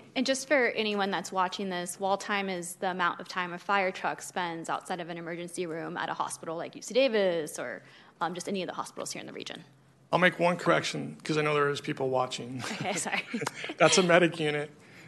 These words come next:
Speaker 2: The medic unit sits with the patient. The fire engine or fire truck, they go back to the station. And there's days where we have to rotate, um, people in to give those medics a break. They're sitting on the wall some-, sometimes north of four hours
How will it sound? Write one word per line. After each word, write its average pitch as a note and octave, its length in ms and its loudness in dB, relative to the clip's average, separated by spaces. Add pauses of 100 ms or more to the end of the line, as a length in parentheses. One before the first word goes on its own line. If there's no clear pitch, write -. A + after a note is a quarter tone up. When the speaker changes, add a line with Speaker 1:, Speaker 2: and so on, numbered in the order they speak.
(120)
Speaker 2:
The D3 80 -2
medic E3+ 300 4
unit D#3 180 2
sits - 260 0
with C#3+ 100 -6
the D3 60 0
patient. C#3 560 -4
The C#3 120 0
fire D#3 680 4 (340)
engine D3 440 0
or C#3+ 120 2
fire C#3+ 260 0
truck, C#3+ 340 -4
they C#3+ 120 0
go C#3+ 100 2
back C#3+ 260 2
to D3+ 60 -8
the C#3+ 80 2
station. D3 540 -4 (540)
And E3 120 0
there's F3+ 220 4
days E3+ 400 4
where A#2+ 100 2
we D#3 120 2
have D3 200 6
to D3+ 100 0
rotate, C#3+ 560 0 (640)
um, C3 340 -4
people D3+ 300 -4
in C#3+ 160 -4
to C#3 160 -6 (180)
give C#3 140 -2
those C#3 200 2
medics C#3 500 -4 (760)
a C#3 80 -4
break. C#3 600 -4
They're C3+ 120 -4
sitting D3 300 0
on C#3+ 100 2
the C3+ 60 0
wall C#3 220 2
some-, C3+ 400 -4
sometimes C#3 560 -4
north C#3 240 -4
of C3 60 -8
four C3 260 -2
hours D3 460 -2